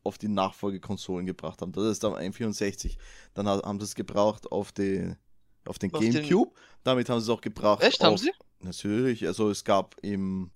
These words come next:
Speaker 1: in der ersten Version von Wind Waker war eine Disc mit dabei mit Ocarina of Time und Master Quest. Dann hatte ich eine,
Speaker 2: Oh.
Speaker 1: äh, das war eine Zelda Collection damals,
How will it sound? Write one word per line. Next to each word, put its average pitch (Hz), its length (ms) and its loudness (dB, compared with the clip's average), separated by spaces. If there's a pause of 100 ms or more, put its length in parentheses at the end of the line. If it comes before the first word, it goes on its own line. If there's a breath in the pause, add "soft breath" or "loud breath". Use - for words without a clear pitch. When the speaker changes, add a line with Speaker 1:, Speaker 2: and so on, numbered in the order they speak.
Speaker 1:
in 101 80 -6
der 87 140 0
ersten 101 320 0
Version 104 320 0
von 95 200 -4
Wind 110 220 -2
Waker 98 380 0 (340 soft breath)
war 98 80 -2
eine 98 140 0
Disc - 280 -4
mit 110 160 -4
dabei 104 380 4
mit 104 520 0
Ocarina 98 360 0
of 95 140 -6
Time 95 220 -2
und 95 120 -6
Master 71 320 -4
Quest. 139 400 -4
Dann 110 140 0
hatte 101 260 -2
ich - 460 -6
eine, 95 520 0 (140)
Speaker 2:
Oh. 80 60 -8 (160)
Speaker 1:
äh, - 20 0
das - 240 -10
war 95 60 0
eine 92 100 -2
Zelda 104 340 -2
Collection 101 580 -4
damals, 110 720 -2